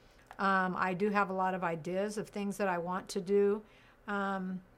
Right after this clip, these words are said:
and I know that we're in a time of increase. And so I think that we do need to give God more time. And so I want to read something to you on page, uh, sixty-five.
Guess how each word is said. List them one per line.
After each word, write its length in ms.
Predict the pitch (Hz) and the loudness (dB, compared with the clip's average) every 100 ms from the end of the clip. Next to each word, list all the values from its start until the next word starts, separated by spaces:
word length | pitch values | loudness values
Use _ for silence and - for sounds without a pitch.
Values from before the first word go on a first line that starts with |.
| - - - | -20 -12 0
and 100 | 220 | 4
I 140 | 233 | 6
know 360 | 233 254 262 254 | 6 6 8 8
that 120 | 226 | 6
we're 160 | 214 226 | 4 2
in 80 | 226 | 0
a 80 | |
time 420 | 208 - 233 226 208 | -2 -2 0 2 0
of 140 | 175 | 0
increase. 720 | 196 202 - 180 160 - - - - - - | -2 -2 -4 -6 -4 -6 -8 -10 -20 -14 -2
And 220 | 190 190 | -2 -2
so 500 | - 226 214 208 196 | 2 6 8 8 6
I 140 | 202 | 2
think 300 | 196 233 226 | -2 -2 0
that 120 | 220 190 | 0 0
we 160 | 208 | 0
do 300 | 190 220 220 | 0 0 0
need 240 | 202 208 196 | 0 0 0
to 80 | |
give 260 | 180 208 185 | 0 0 2
God 280 | 202 190 185 | 4 4 4
more 160 | 185 | -2
time. 440 | 180 208 190 160 151 - - - - - - - - | -2 -2 -2 -6 -10 -14 -20 -20 -20 -20 -20 -20 -4
And 240 | 190 190 | -2 -2
so 440 | - 247 240 180 - - - - 190 | 2 8 8 6 -4 -20 -20 -6 0
I 80 | |
want 180 | 214 262 | 4 4
to 60 | 254 | 4
read 260 | 214 254 | 2 0
something 380 | 240 254 240 214 | 0 0 0 -2
to 160 | - 247 | 0 0
you 320 | 226 220 214 | 2 0 0
on 260 | 208 226 220 | 0 -2 2
page, 460 | 240 226 185 - | 2 2 -2 -2
uh, 320 | 196 175 160 | 0 0 -2
sixty-five. 920 | 165 - 254 254 - 185 - 226 220 | -8 -4 -4 -4 -8 -4 0 2 0